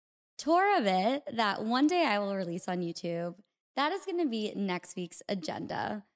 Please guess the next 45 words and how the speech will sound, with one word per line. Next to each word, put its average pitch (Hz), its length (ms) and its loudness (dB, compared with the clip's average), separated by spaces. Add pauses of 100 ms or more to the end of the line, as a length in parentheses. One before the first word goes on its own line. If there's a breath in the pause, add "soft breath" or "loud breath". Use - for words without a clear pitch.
(120)
to 247 140 -6
work 190 220 -4
on 175 340 -4 (260)
sharing 185 440 -2
with, 180 140 -6 (120)
like, 180 220 -8 (200)
sharing 185 280 -4
with 180 160 -6
you 185 60 -6
guys 175 280 -6
my 170 200 -8
old 190 180 -4
apartment 180 560 -4
and 175 240 -6
the 185 40 -8
place 180 260 -10
that 180 80 -10
I'm 175 100 -4
living 185 260 -8
in 165 100 -8
Miami. 202 360 -6
But 254 120 -8
you 269 100 -6
know 285 140 -4
what? 294 200 -6 (580)
I'm 302 120 0
taking 294 320 -2
baby 196 220 -6
steps. - 420 -8
I'll 208 200 0
get - 320 -6
there. - 340 -6 (200)
I 330 120 4
love 294 180 2
my 233 120 0
apartment. 190 500 -6
I - 80 -4
had 190 240 -2
an 185 80 -8
entire 285 580 -2
room 269 220 0
that 240 120 -2
was 185 140 -8
a - 80 -10
closet. 262 840 -2